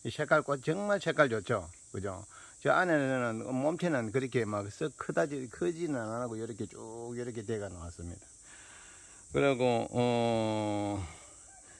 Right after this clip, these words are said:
내나 전에 우리가 시트리나를, 그 엔씨 클리어 시트리나를 알고 사왔던 건 이제 유킬리스 카르 윈시키, 원, 윈시키. 어, 뭐 이거,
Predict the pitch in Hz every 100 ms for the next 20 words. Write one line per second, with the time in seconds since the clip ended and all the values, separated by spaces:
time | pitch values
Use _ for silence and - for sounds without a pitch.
0 | - 127 143 156 156 143 185 180 143 139
1 | 151 131 156 202 214 208 165 143 131 131
2 | 123 123 170 175 170 147 139 123 139 190
3 | 214 196 165 143 120 127 127 117 113 123
4 | 117 107 110 113 107 - - - - 123
5 | 127 165 175 170 139 117 110 - 135 156
6 | 156 156 156 156 - - 147 156 156 143
7 | 123 95 101 - 127 120 143 151 151 151
8 | 151 143 - - 135 170 180 180 170 -
9 | 165 - 123 95 - - - - - -
10 | - - - - - - - - 123 117
11 | 113 110 104 98 98 - - - 135 135
12 | 147 160 151 117